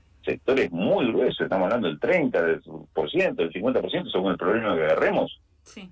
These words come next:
Speaker 1: son ese tipo de proporciones. Entonces, digo, ahí es donde se está fallando y, y deberían mostrarse políticas muy firmes para, para, para re-, empezar a recuperar ese,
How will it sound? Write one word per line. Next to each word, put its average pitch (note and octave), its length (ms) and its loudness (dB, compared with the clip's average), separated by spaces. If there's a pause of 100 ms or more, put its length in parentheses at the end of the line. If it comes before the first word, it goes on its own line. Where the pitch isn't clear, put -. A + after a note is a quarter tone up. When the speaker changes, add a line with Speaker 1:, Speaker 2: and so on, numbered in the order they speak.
Speaker 1:
son - 260 0
ese - 160 -6
tipo - 260 0
de D#2 80 2
proporciones. D#2 560 -2
Entonces, G2+ 480 -2 (560)
digo, F2 300 2
ahí B2+ 180 4
es F3+ 60 2
donde F#2+ 280 -2 (220)
se E2+ 80 -4
está E2+ 480 2
fallando G#2 580 0
y, C2+ 440 -12
y C#2+ 120 -14
deberían E2 560 2
mostrarse F2 600 -2
políticas E2+ 480 0
muy F2+ 240 -2
firmes G2 360 -2
para, C2+ 520 0 (760)
para, C#2+ 520 0
para C#2 480 2
re-, - 220 -2
empezar E2+ 320 0
a F#2 80 4
recuperar E2+ 720 0
ese, B1+ 680 -4